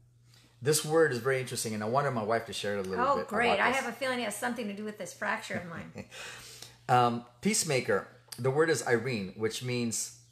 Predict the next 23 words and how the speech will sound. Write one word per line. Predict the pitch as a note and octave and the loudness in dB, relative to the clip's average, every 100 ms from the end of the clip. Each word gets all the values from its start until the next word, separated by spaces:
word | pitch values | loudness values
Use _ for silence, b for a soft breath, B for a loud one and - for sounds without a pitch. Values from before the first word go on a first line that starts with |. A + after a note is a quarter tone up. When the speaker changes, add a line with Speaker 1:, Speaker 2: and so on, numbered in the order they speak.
| - | -10
Speaker 1:
signifies | - D3+ E3 D3+ C#3 A#2+ | -2 0 0 2 2 2
parties | - C3 C3+ B2+ | 2 2 4 0
holding | C#3 B2 A#2+ | 0 0 0
differences | A2 D3 E3+ D#3+ D#3 | 0 -2 -2 -2 -2
of | D#3+ | -2
opinion | C#3+ G2+ G2 - b b - | -2 -2 -4 -8 b b 0
who | |
are | A#2+ A2+ | 4 4
willing | G#2+ C3 D#3+ | 4 0 0
to | D#3+ | -6
turn | - D3+ D3 | -4 -2 -2
toward | - - E3+ D#3+ | -4 -2 0 0
each | A#2 - | -2 -4
other | F#2+ F2 F#2 b b - | -4 -4 -6 b b -8
and | G#2+ | -4
embrace | G#2+ G2+ A#2+ A#2+ | -2 2 2 2
one | A2+ | -2
another | G2+ G2 G2 | -2 -2 -4
in | F#2 | -4
spite | - F#2 F#2 | -4 -2 -2
of | |
their | F2+ | -2
differences. | F#2+ D3 G2+ - D2 - - | -2 -4 -4 -8 -8 -10 -12